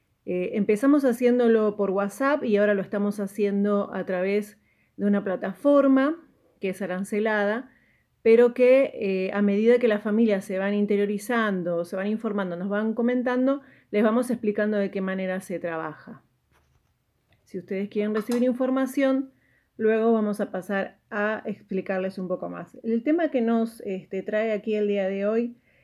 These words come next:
es un poco lo que vengo charlando con algunas familias, ¿sí? Familias, tutores, este, familias que tienen niños en guarda y que se preocupan a la hora de tener que proponer alguna actividad a los niños pequeños.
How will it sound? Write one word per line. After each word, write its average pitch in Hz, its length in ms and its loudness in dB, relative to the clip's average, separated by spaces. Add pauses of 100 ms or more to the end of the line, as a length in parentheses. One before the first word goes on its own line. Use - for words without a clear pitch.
(360)
es 294 160 -2
un 294 100 4
poco 294 220 0
lo 254 120 6
que 220 100 0
vengo 226 200 2
charlando 220 460 -2
con 202 160 -4
algunas 220 400 -2
familias, 208 640 0
¿sí? 208 160 -6
Familias, 240 880 -2
tutores, 214 920 -2
este, 180 460 -10
familias 196 380 -4
que 196 100 -4
tienen 190 260 -6
niños 190 320 -4
en 175 160 -10
guarda 208 600 -2 (720)
y 233 120 -2
que 226 480 2
se 247 180 0
preocupan 277 400 0
a 285 80 4
la 240 160 2
hora 247 160 2
de 247 80 2
tener 208 300 -2
que 220 100 -2
proponer 208 480 0
alguna 190 320 -2
actividad 190 520 -2
a 202 40 0
los 185 140 -2
niños 175 240 -6
pequeños. 160 640 -10